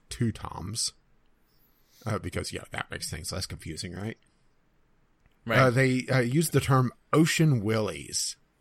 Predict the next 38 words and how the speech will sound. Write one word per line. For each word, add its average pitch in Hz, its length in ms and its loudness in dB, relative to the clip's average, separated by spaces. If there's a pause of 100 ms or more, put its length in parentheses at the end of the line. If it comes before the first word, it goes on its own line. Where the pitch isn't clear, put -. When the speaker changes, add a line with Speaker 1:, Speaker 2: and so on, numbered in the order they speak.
(300)
Speaker 1:
for 107 300 0
looking 127 420 2
down 107 420 0
into 104 260 -4
the 95 120 -4
dark 95 500 -4
and 92 200 -6
seeing 95 560 -6
just 92 240 -8 (240)
big 101 260 -4
fish - 500 -8
moving 87 320 -10
around. 85 600 -10 (960)
Speaker 2:
Yeah, 120 460 2
so 185 500 2
it's, - 440 4 (220)
that's, 165 380 4 (220)
that's 113 260 0
how 101 180 -2
it's 92 120 -6
scary. 87 420 -6
It's 147 200 0
not 202 180 0
scary 160 460 2 (120)
it, 131 300 -2
in 123 160 -4
the 123 60 -4
sense 117 260 -4
of, 110 100 -6
like, 98 200 -2
jump 123 260 -2
scares 117 560 2
or 104 100 -4
really 107 220 -2
horror-y 107 380 -6
stuff. 113 300 -2
It's 120 100 -4
just - 180 -4